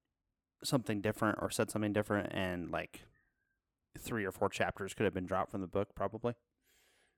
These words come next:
Um, also because it annoyed me, um, just the way I am. But obviously there wouldn't be a story if she was able to resist trouble, so that's that. But,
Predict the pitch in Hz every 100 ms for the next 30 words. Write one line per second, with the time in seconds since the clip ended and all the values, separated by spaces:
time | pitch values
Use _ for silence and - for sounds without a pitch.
0 | _ 110 107 98 95 123 - 120 107 104
1 | 95 95 90 87 87 101 107 - _ _
2 | _ _ - - 85 82 - 98 - 90
3 | 80 82 80 82 - _ - 107 - _
4 | _ - 120 117 - 107 104 104 90 92
5 | - 82 82 85 - - 87 85 _ _
6 | _ - 131 104 98 92 95 98 98 -
7 | 104 117 - 107 98 101 - 85 82 -
8 | 107